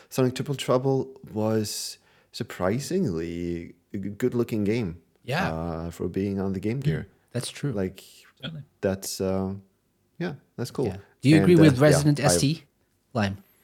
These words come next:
Speaker 2: Sonic Two Game
Speaker 1: <laughs>
Speaker 2: Gear for
Speaker 1: Sonic
Speaker 2: the
Speaker 1: Two
Speaker 2: win.
Speaker 1: Game Gear for the win.
Speaker 3: <laughs> I wanna know
Speaker 1: You
Speaker 3: about these
Speaker 1: see,
Speaker 3: bad
Speaker 1: S D was
Speaker 3: experiences.
Speaker 1: there.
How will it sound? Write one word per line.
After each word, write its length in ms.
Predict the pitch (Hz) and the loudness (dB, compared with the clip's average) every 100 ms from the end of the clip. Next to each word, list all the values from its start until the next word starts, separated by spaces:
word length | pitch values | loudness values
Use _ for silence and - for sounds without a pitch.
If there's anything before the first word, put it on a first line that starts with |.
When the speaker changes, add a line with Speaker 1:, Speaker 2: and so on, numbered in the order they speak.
| _ _ | _ _
Speaker 2:
Sonic 320 | - 139 131 131 | -2 2 4 4
Two 120 | 135 | 4
Game 180 | 131 123 | 6 6
Speaker 1:
<laughs> 40 | |
Speaker 2:
Gear 160 | 123 123 | 6 6
for 180 | 139 131 | 8 8
Speaker 1:
Sonic 240 | 143 147 | 8 8
Speaker 2:
the 60 | - | 6
Speaker 1:
Two 60 | 160 | 6
Speaker 2:
win. 160 | 160 | 4
Speaker 1:
Game 120 | 131 | 2
Gear 180 | 160 170 | 4 4
for 280 | 190 147 156 | 4 6 6
the 160 | 143 131 | 6 6
win. 400 | 131 131 147 220 220 190 - | 6 6 4 -2 -6 -10 -8
Speaker 3:
<laughs> 520 | 82 120 - - - | -8 -6 -8 -8 -6
I 60 | 131 | 2
wanna 160 | 151 147 | 4 6
know 160 | 147 | 6
Speaker 1:
You 80 | 143 | 4
Speaker 3:
about 60 | 143 | 6
these 140 | 151 | 6
Speaker 1:
see, 40 | 147 | 6
Speaker 3:
bad 120 | 131 | 6
Speaker 1:
S 200 | 151 - | 4 4
D 120 | 208 | 6
was 220 | 185 185 113 | 6 6 6
Speaker 3:
experiences. 20 | |
Speaker 1:
there. 460 | 135 143 110 104 | 6 8 6 2